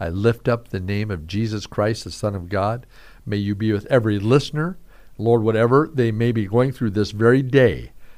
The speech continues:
in the name of Jesus, take care of it. In the name of Jesus, bring healing to those who need healing. Bring finance to those who need finances. Bring jobs to those who need jobs.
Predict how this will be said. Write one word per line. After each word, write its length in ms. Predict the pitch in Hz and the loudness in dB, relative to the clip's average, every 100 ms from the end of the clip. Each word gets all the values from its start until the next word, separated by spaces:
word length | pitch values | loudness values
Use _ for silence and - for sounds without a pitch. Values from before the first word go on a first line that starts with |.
| - | -8
in 80 | 110 | -4
the 100 | 107 | -2
name 320 | 107 131 165 | 2 2 4
of 100 | 175 | 0
Jesus, 440 | 127 127 113 113 - | 0 0 0 -2 0
take 200 | 123 - | 0 0
care 220 | 110 92 | -2 -4
of 100 | 73 | -6
it. 120 | - - - - - | -14 -20 -20 -18 -8
In 80 | 113 | -4
the 80 | 117 | 2
name 260 | 131 165 | 4 4
of 140 | 165 139 | 4 2
Jesus, 400 | 160 151 104 104 | 2 2 0 0
bring 300 | 120 123 110 | 2 2 0
healing 420 | 127 170 180 165 | 2 2 2 0
to 120 | 135 | 0
those 360 | 117 123 151 160 | 6 6 6 2
who 60 | |
need 200 | 160 165 | -2 0
healing. 460 | 151 104 78 87 95 - - - - - - | 0 -2 -4 -6 -12 -18 -20 -20 -20 -20 -10
Bring 260 | - 113 110 | -2 0 0
finance 540 | 117 156 170 175 175 | 6 6 6 4 2
to 140 | - 123 | 0 4
those 340 | 123 135 160 | 8 10 8
who 140 | 160 147 | 4 0
need 280 | 143 156 | 0 0
finances. 760 | - 123 101 80 69 - 82 - - - - - | 4 4 4 -2 -8 -10 -12 -12 -18 -18 -18 -10
Bring 300 | 98 120 120 | -2 0 0
jobs 400 | 98 135 151 175 - | 6 10 12 10 6
to 120 | 139 | 6
those 340 | 131 143 156 | 10 10 8
who 100 | 151 | 4
need 280 | 143 151 170 | 2 2 2
jobs. 580 | 113 104 85 80 95 | 2 4 4 -2 -6